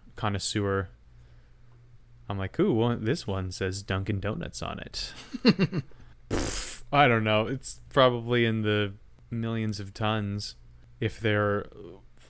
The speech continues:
Speaker 1: you said the third largest, third great, uh, highest producer of coffee behind, like,
Speaker 2: They, no, I
Speaker 1: Brazil
Speaker 2: didn't
Speaker 1: and
Speaker 2: say
Speaker 1: Colombia?
Speaker 2: They're just one of the top producers in the world.
Speaker 1: Oh, okay.
Speaker 2: So up there with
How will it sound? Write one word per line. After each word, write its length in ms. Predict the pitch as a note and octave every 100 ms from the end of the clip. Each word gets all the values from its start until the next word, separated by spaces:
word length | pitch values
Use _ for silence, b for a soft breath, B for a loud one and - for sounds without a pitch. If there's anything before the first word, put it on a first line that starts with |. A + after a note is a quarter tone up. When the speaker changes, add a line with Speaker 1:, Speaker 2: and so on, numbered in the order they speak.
| D#2+
Speaker 1:
you 140 | G#2 B2
said 220 | - A#2
the 140 | A#2
third 520 | G2+ - G#2 A2+ B2 C#3 - - - -
largest, 640 | A#2+ A#2 A#2+ A#2+ - - -
third 360 | - A#2 A2+ -
great, 240 | - A#2 -
uh, 140 | G2+
highest 460 | G#2+ A2+ A2+ - -
producer 440 | A2+ A#2 - A#2+
of 100 | A2
coffee 440 | A#2+ A2+ B2 C3+ C3+ - -
behind, 280 | G#2 A2+ A2+
like, 260 | G#2+ D3 C3+
Speaker 2:
They, 300 | C3 B2 - - -
no, 240 | D#3 C#3
I 40 |
Speaker 1:
Brazil 300 | A#2+ A2+ A#2+
Speaker 2:
didn't 60 | A2+
Speaker 1:
and 100 | A2
Speaker 2:
say 80 | A#2
Speaker 1:
Colombia? 480 | G#2+ G#2+ A#2 C3 C#3+
Speaker 2:
They're 180 | D#3+ D3+
just 320 | C#3 C#3 - - - - -
one 640 | D3 C#3 C3+ C3 C3 B2
of 180 | B2 A2
the 380 | A#2 A2 G2+ G#2+ -
top 440 | - F#2+ - - -
producers 440 | - A2+ G2+ A#2+ G#2
in 60 | G#2
the 60 |
world. 360 | G2 G2+ G#2 - - - - - - - -
Speaker 1:
Oh, 80 | G#2+
okay. 120 | G2+
Speaker 2:
So 380 | C#3 B2 A#2 - -
up 260 | D3 -
there 240 | - B2 A2
with 720 | G#2+ G#2+ G2 - - - -